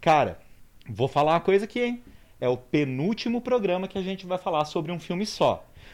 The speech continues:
Porque, gente, estamos aqui com um projeto deveras ambicioso. Falaremos sobre todos os filmes do Oscar em todas as categorias, cinquenta e seis filmes.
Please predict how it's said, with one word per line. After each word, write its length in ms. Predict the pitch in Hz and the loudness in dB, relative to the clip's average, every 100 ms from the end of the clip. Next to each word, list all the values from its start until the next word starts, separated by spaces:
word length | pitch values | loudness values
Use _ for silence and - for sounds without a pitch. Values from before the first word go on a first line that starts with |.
| - | -6
Porque, 300 | - 147 156 | 0 2 4
gente, 440 | 143 180 98 - - - - | 4 2 0 -6 -20 -20 -10
estamos 480 | 120 - - 165 214 | -8 2 4 6 4
aqui 300 | 196 - 190 | 0 0 -2
com 180 | - 180 | 0 -2
um 60 | 190 | 0
projeto 440 | 214 151 120 143 | 2 4 4 4
deveras 560 | 147 202 143 131 190 226 | 6 4 6 6 6 4
ambicioso. 680 | 220 185 - 147 113 151 - - - | 2 0 0 2 2 2 -2 -20 -20
Falaremos 580 | - 160 190 233 156 196 | 0 4 4 4 2 0
sobre 440 | - 196 196 254 - - - - - | 4 4 4 0 -6 -20 -20 -4 6
todos 500 | 247 240 185 185 160 | 10 10 8 4 4
os 160 | 156 | 2
filmes 280 | - 156 139 | 2 2 2
do 120 | 139 | 4
Oscar 480 | 131 127 127 - 131 | 6 6 4 2 2
em 140 | 139 131 - - | 2 -2 -8 6
todas 420 | 226 220 170 156 | 10 10 10 6
as 120 | 139 | 4
categorias, 760 | - 156 147 131 127 117 120 110 | 2 2 2 6 6 8 6 6
cinquenta 840 | - 175 165 - - 190 214 202 | 4 4 4 2 6 8 8 8
e 80 | 170 | 6
seis 320 | - 151 151 | 6 4 2
filmes. 560 | - 123 92 76 - | 2 0 0 -4 -14